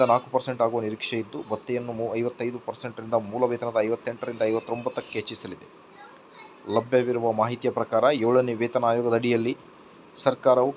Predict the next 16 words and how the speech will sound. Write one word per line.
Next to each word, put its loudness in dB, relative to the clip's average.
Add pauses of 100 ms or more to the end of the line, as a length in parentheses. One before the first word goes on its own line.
ಕೇಂದ್ರ 0
ಸರ್ಕಾರಿ -4
ನೌಕರರಿಗೆ -4
ಮೂರು 0
ಪರ್ಸೆಂಟ್ -2
ಡಿ -2
ಎ -2
ಹೆಚ್ಚಿಸುವ -8
ನಿರೀಕ್ಷೆ -2
ಇದೆ. 0
ಇದರಿಂದ -2 (1080)
ಡಿ 2
ಎ 8
ದರವು 4 (100)
ಐವತ್ತೈದರಷ್ಟರಿಂದ -2 (360)
ಈಗ -6